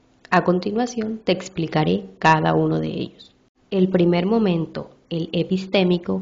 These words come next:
consta de varios pasos. Primero, es indispensable que escojas un tema de investigación que sea de tu agrado, lo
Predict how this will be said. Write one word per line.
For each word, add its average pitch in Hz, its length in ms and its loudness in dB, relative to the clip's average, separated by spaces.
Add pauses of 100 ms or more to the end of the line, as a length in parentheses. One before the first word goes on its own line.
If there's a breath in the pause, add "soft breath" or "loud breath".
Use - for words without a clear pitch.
consta 165 460 0
de 165 80 0
varios 156 400 -2
pasos. - 560 -8 (640)
Primero, 160 640 4 (100)
es 165 180 -10
indispensable 180 920 0
que 165 180 -2
escojas 175 600 -2
un 151 220 -4
tema 160 240 2
de 175 60 2
investigación 196 800 0
que 180 160 0
sea 165 320 0
de 190 120 4
tu 180 120 0
agrado, 156 480 2 (760 soft breath)
lo 220 140 4